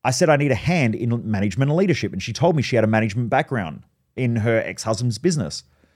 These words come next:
So I gave her the opportunity. In six months, our business went from doing about hundred and fifty to two hundred sales a month on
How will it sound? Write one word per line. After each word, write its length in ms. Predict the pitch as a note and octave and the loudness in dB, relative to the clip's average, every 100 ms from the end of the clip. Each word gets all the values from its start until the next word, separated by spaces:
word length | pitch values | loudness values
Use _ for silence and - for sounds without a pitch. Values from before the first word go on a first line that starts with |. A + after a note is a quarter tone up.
| _ _ _ - | _ _ _ -2
So 140 | F#3 | 2
I 80 | D#3 | 4
gave 180 | E3+ D3+ | 4 2
her 60 | |
the 100 | D3 | 0
opportunity. 540 | D3 - F#3+ D#3 E2 - _ _ _ _ | -2 -2 -2 -2 -4 -12 _ _ _ _
In 160 | E3+ | 2
six 420 | C#3 - A3+ C#3+ D3+ | 2 0 -2 -2 0
months, 320 | F#3 D3+ - | 0 0 -2
our 120 | C3+ | -2
business 400 | C#3+ D#3+ D#3 D3+ | 2 0 2 -2
went 320 | A#2+ G#2 G#2+ - | -2 -2 -4 -4
from 220 | C#3 B2 | 0 2
doing 460 | C3+ C3+ C3 B2+ B2+ - _ _ _ _ _ _ _ _ _ - | 2 0 0 -2 -4 -20 _ _ _ _ _ _ _ _ _ 0
about 320 | C3 D3+ G#2 | 2 2 0
hundred 240 | C#3+ C#3+ | -4 -2
and 80 | A#2+ | -2
fifty 240 | B2+ A#2+ | -4 -4
to 60 | G#2+ | -8
two 140 | - | -2
hundred 180 | A#2+ G#2 | -2 -2
sales 360 | - G2+ G#2 E2 | -2 0 0 -4
a 80 | F#2+ | -4
month 280 | G2+ G#2+ G2 | 0 -2 -2
on 160 | - | -8